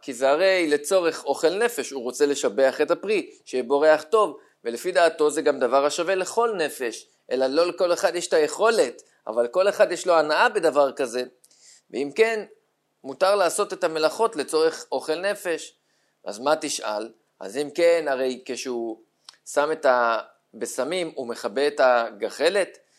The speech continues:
וכשהוא מבעיר את הבשמים על ידי הגחלת, הוא מבעיר את הבשמים, יש כאן מ-, מלאכת מכבה ויש כאן מלאכת מבעיר, אין פה בעיה, מידי דהווה ביסרא גומרי,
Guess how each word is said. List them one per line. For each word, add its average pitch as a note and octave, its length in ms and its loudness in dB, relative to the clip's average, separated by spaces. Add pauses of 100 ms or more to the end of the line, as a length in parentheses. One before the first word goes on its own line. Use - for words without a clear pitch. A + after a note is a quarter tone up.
(160)
וכשהוא A#2 600 -6
מבעיר B2 380 -2
את E3+ 100 -10
הבשמים D3 440 -2
על C#3+ 60 0
ידי C#3+ 120 2
הגחלת, C3+ 540 0
הוא A#2 300 -10
מבעיר D3 640 -2
את A#2 100 -10
הבשמים, B2 560 -6 (240)
יש C#3+ 180 -4
כאן C3+ 240 -2
מ-, B2+ 200 -8
מלאכת D3 380 -2
מכבה B2+ 340 0 (100)
ויש C3+ 140 -2
כאן C3 180 -4
מלאכת C3+ 340 -4
מבעיר, F3 440 -4 (520)
אין G3 160 0
פה G#3+ 80 0
בעיה, E3 540 4
מידי F3+ 360 -4
דהווה F3+ 420 4
ביסרא F3+ 460 2
גומרי, E3+ 520 0